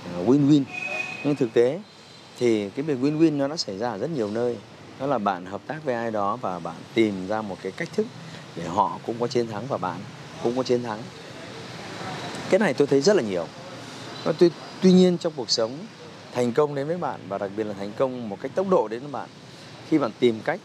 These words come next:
tạo ra một cái thế giới mà có triple win. Tôi xin nhắc lại triple win.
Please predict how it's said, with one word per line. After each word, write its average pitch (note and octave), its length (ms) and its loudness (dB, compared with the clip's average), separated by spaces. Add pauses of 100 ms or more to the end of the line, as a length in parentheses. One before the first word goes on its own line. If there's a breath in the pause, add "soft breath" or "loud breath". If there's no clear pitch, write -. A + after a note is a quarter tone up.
(280)
tạo A2 220 0
ra C#3 140 -2
một A2+ 160 -8
cái B2+ 80 -8
thế B2+ 160 -4
giới A#2 280 2 (540)
mà G2 160 -4
có A2 220 -2
triple E3+ 380 2
win. A2+ 140 0 (680)
Tôi B2 120 6
xin C3 180 2
nhắc D#3 160 -2
lại G2 240 -2
triple B2+ 280 0
win. A2+ 200 -4